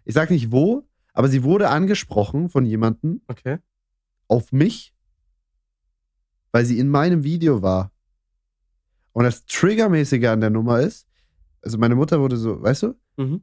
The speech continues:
Speaker 1: Das war das Video, wo sie auf meine Haare reagiert hat und man sie nur gehört hat.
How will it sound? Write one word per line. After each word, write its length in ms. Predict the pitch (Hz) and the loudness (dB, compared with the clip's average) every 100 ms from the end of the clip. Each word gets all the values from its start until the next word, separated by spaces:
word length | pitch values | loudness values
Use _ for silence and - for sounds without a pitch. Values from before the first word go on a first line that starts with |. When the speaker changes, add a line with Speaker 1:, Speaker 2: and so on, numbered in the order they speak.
| - | -2
Speaker 1:
Das 160 | 127 120 | -2 2
war 140 | 160 | 2
das 140 | 151 143 | 2 0
Video, 220 | 190 170 | 2 2
wo 100 | 151 | 2
sie 120 | 139 | 2
auf 120 | 123 | 2
meine 240 | 127 123 131 | 2 2 2
Haare 360 | 160 190 175 | 0 0 0
reagiert 480 | 131 117 113 120 117 | 2 0 0 -2 0
hat 240 | 165 226 _ _ _ _ _ _ _ _ _ - | -2 -2 _ _ _ _ _ _ _ _ _ 0
und 120 | 139 | 2
man 140 | 147 | 2
sie 120 | 131 143 | 2 2
nur 180 | 151 | 2
gehört 480 | 131 113 131 175 - | 0 0 2 0 -2
hat. 220 | 98 - | -6 -6